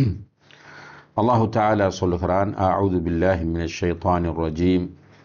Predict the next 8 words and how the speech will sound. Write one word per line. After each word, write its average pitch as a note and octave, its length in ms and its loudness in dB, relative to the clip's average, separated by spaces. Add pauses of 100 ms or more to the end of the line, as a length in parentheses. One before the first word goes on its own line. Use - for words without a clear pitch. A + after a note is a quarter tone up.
(460)
யா G2+ 540 4
அய்யுஹல்லதீன F#2 1040 0
ஆமனு F#2+ 540 0 (220)
குதிப - 440 0
அலைக்குமுல் F#2 800 0
கிசாசு F#2 680 0
ஃபில் E2 320 -2
கத்லா. F#2 460 2